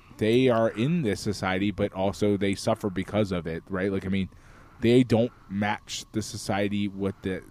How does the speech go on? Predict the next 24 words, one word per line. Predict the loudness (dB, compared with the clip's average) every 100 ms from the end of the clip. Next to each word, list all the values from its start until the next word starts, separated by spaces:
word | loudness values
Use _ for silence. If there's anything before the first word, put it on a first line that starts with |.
| -14
what | -10 -8 -4
their | -4
family | -4 -12 -8 -6 -6 -4 -6
wants | -6 -8 -8 -8
them | -10
to | -8
be, | -6 -4 -2 -4
so | -4 -6 -4 -6 -10 -20 -20 -20 -20 -20 -20 -20 -20 -20 -20 -20 -14
mostly | -8 -4 -2 0 0 0 -2 -2
the | -2 -6 -8
goal | -4 -2 0 -2
is | -4 -6 -6
to | -4
worry | 0 0
about | 0 -4
the | -2
family | 2 4 4
rather | 4 4 2
than | 2 -2 -4 0
their | 2 2 -2 -8
actual | -8 -10 -10 -10
health, | -10 -14 -20 -20 -20 -12
right? | -4 -4 -4 -6
Like, | -2 -2